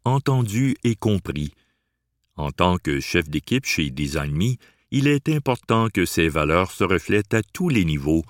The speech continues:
des slogans de campagne aux légendes sur les réseaux sociaux.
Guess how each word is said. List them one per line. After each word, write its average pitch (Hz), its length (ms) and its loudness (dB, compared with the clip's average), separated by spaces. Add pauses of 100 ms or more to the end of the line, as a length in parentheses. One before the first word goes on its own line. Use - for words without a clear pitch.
(340)
des 65 220 -6
slogans 82 440 -2
de - 60 -20
campagne 90 580 2
aux 76 140 0
légendes 82 520 0
sur 117 260 -2
les 120 60 2
réseaux 90 320 0
sociaux. 69 540 -4